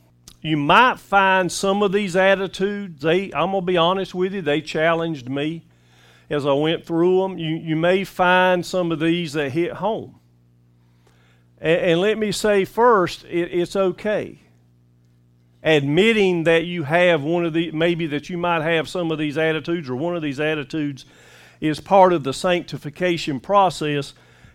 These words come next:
And we know we need to make sure we get rid of those or turn 'em over to the Lord and, and become better. That's all part of the walk with Christ. But some of these, um,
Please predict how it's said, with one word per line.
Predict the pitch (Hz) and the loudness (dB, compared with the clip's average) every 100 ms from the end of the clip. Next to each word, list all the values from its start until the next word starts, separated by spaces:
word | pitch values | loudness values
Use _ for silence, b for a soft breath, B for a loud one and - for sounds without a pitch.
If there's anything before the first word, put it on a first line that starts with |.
| - | -8
And | 139 | -2
we | 156 | 2
know | 170 165 | 4 4
we | 151 160 165 | 2 0 0
need | 165 | -2
to | |
make | 156 165 156 | 0 -2 -2
sure | 175 | -4
we | 147 147 | -4 -4
get | 143 139 | -6 -4
rid | 147 170 | -2 -2
of | 151 | 0
those | 143 143 120 | -2 -2 -6
or | 117 | -8
turn | 170 160 | -4 -2
'em | 151 | 0
over | 151 135 | -2 -4
to | 160 | -6
the | 139 | -6
Lord | 131 147 147 | -4 -4 -2
and, | 131 127 | -4 -6
and | 131 127 127 123 | -6 -6 -6 -10
become | 127 - 151 131 | -12 -8 -6 -4
better. | 113 139 127 110 | -2 0 0 0
That's | 131 170 | -2 -2
all | 170 156 | -2 -4
part | 139 160 151 139 | -2 0 0 0
of | |
the | 120 | -6
walk | 110 135 143 127 - | -2 0 0 -2 -12
with | 113 - | -16 -12
Christ. | 131 120 95 - - | -4 -4 -4 -10 -16
But | 127 | -4
some | 233 254 | 0 2
of | 233 | 2
these, | 220 196 165 _ b b b b b b - | 0 -2 -8 _ b b b b b b -6
um, | 139 147 139 127 - | 0 2 2 -2 -10